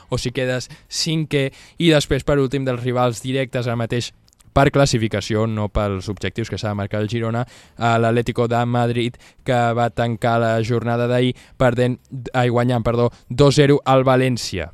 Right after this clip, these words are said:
Mm, van ser els únics que no van patir en cap moment, mm, ni el Girona es va salvar de patir, van patir una mica durant el partit contra el Celta,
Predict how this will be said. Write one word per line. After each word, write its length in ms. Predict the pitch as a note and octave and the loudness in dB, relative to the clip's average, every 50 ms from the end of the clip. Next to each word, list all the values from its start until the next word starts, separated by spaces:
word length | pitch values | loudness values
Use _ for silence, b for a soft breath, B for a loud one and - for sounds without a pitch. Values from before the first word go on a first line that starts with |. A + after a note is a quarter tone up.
| - - | -14 -12
Mm, 340 | G#2 G2 G2 G#2 G#2 A2 | -10 -8 -8 -6 -6 -4
van 160 | A2+ A#2 A#2+ A#2 | -2 -2 -2 -2
ser 140 | - C3 B2 | -2 -2 0
els 80 | A2+ B2 | 0 0
únics 280 | B2+ B2+ B2 A2+ - | 0 0 -2 -4 -4
que 140 | - - B2+ | -4 -2 0
no 140 | B2 C3 C3 | 2 4 4
van 200 | C3+ C3 B2+ A#2+ | 4 4 2 2
patir 360 | - B2 A2+ - C3+ B2 - - | 0 -2 0 0 -2 -4 -4 -4
en 200 | A#2+ A#2+ A#2+ A2+ | -6 -6 -6 -4
cap 220 | - - E3 D3+ C3+ | 0 2 2 2 2
moment, 520 | C3 C3 B2+ B2 C3 D#3 F3+ G3 G#3 G3+ - _ - | 0 -2 -4 -2 -2 -2 -2 -2 -4 -6 -10 _ -14
mm, 720 | - B2 A#2+ A#2 A#2 A2+ A2+ A2+ A#2 A#2 A2+ A2 - - A#2+ | -12 -10 -8 -8 -8 -8 -8 -8 -10 -10 -12 -12 -12 -10 -8
ni 140 | A#2 B2 A#2+ | -6 -6 -4
el 100 | A#2 A2+ | -4 -4
Girona 280 | B2+ B2+ C#3+ C#3 C3+ | -4 -4 -2 -2 -4
es 80 | B2+ C3+ | -4 -4
va 60 | B2+ | -4
salvar 280 | - C3+ B2+ A#2 A#2+ A#2+ | -4 -4 -4 -2 -2 -2
de 80 | A#2 G#2+ | -4 -4
patir, 320 | A#2 A2 G2+ A#2+ B2 C3 | -6 -6 -6 -8 -8 -6
van 160 | B2+ A#2 A#2 - | -6 -8 -6 -6
patir 220 | A#2+ A2+ - A#2+ | -6 -6 -6 -6
una 120 | A#2+ A#2 | -8 -6
mica 280 | A2+ A#2+ A#2 - B2 A#2 | -6 -6 -6 -4 -4 -4
durant 220 | A#2 A#2 A2+ A2+ | -4 -4 -4 -4
el 60 | A2+ A2 | -4 -4
partit 260 | - G#2+ - A#2 A2+ | -4 -6 -6 -6 -8
contra 220 | - A2+ A2+ A#2+ A#2+ | -6 -6 -6 -6 -6
el 60 | A2+ | -4
Celta, 340 | - C3 B2 A#2 C3+ D3 | -4 -4 -2 -2 -2 -2